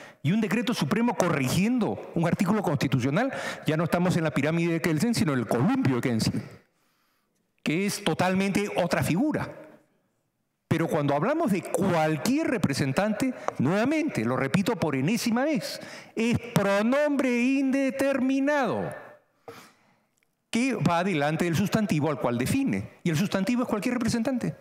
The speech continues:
Puede ser este miembro de la permanente, gerente de pasillos y ascensores, no lo sé. Pero acá claramente indica que un representante de la comisión permanente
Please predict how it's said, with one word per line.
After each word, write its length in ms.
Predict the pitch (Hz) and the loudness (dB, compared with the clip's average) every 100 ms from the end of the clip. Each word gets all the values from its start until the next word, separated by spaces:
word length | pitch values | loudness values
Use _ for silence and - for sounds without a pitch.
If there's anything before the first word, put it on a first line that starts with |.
| - _ _ _ _ _ _ _ _ | -14 _ _ _ _ _ _ _ _
Puede 280 | 170 170 175 | -2 0 0
ser 200 | 170 190 | 0 0
este 320 | 202 - 190 | 0 0 -2
miembro 420 | 156 156 160 160 151 | 0 0 0 0 0
de 60 | |
la 120 | 143 | 0
permanente, 720 | 147 135 160 240 262 233 269 247 - - - | 0 0 2 2 0 0 -2 -2 -8 -20 -16
gerente 420 | - 135 180 180 170 | -6 -2 0 0 -2
de 80 | |
pasillos 360 | 165 143 170 165 | -2 -2 0 0
y 60 | 156 | 0
ascensores, 640 | 170 175 285 302 285 233 | 0 0 2 2 0 0
no 100 | 277 | 0
lo 120 | 285 | 0
sé. 260 | 339 277 - - - - _ _ _ _ _ _ _ _ _ | -2 -2 -4 -10 -20 -20 _ _ _ _ _ _ _ _ _
Pero 300 | 170 170 156 | -2 0 -2
acá 560 | - 240 285 233 - - | 0 0 0 -4 -6 -2
claramente 720 | 269 294 269 269 285 220 208 | 0 2 2 2 0 0 0
indica 540 | 190 214 180 196 190 | 0 0 0 -2 -2
que 120 | 156 | -4
un 140 | 190 247 | -2 -2
representante 800 | 233 170 165 151 147 185 160 | -2 -2 -2 -2 0 0 0
de 60 | 143 | -2
la 100 | 127 | -2
comisión 360 | 139 127 190 214 | -2 -2 0 0
permanente 500 | 208 202 226 214 | 2 0 0 -2